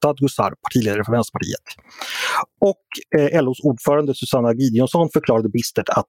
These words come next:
"jag förutsätter att man ber en komma fyra miljoner medlemmar om ursäkt. Centern har ett arbete att göra internt." De centerpolitiker som först verkade ganska glada och utmärkelsen fick plötsligt bråttom att förklara att det inte fanns något ont syfte bakom detta. Annie Lööf, som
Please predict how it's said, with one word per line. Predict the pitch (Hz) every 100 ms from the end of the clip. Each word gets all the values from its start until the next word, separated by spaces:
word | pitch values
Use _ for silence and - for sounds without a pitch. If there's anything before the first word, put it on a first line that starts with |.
| -
"jag | - 110
förutsätter | - 135 107 147 -
att | 131
man | 123
ber | 113 113 123
en | 117
komma | - 117
fyra | 135 117
miljoner | 117 113 107 107
medlemmar | 117 107 117 104
om | 120
ursäkt. | 104 156 - -
Centern | - 123 120 110
har | 110
ett | 131
arbete | 117 110 104
att | 127
göra | 107
internt." | 110 - 208 208 - - _ _ - - - - - - -
De | 196 202
centerpolitiker | 214 180 165 165 160 143
som | 131 135
först | 127
verkade | 131 120
ganska | 117 -
glada | 107 127 120
och | 196
utmärkelsen | 220 - 185 - 190
fick | 185
plötsligt | 175 143 120
bråttom | 156 - 123
att | -
förklara | - 117 113
att | 117 _
det | 120
inte | 107 -
fanns | 107
något | 117 -
ont | 110 -
syfte | - 135 -
bakom | 143 147
detta. | 120 - - - - 147
Annie | 131
Lööf, | 143 190 190
som | 175 156